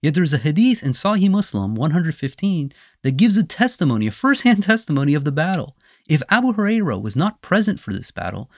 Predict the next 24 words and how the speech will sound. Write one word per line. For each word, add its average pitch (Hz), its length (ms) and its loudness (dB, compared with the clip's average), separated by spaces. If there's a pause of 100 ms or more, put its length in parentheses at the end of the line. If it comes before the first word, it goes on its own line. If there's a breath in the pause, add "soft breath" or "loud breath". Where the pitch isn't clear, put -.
(160 soft breath)
then 151 100 2
he 170 80 6
must 185 300 2
have 165 140 -2
got 180 240 -2
the 170 60 -2
narration 160 540 0
from 143 160 -4
someone 165 300 -2
else, - 380 -4 (280 soft breath)
if 139 180 -4
one 202 180 2
is 220 120 0
to 196 80 -8
even 196 300 2
entertain 185 560 0
the 180 60 2
possibility 143 760 -2
that 120 140 -4
this 165 160 0
is 175 120 4
an 156 80 2
authentic 165 520 -2
narration. 143 520 -6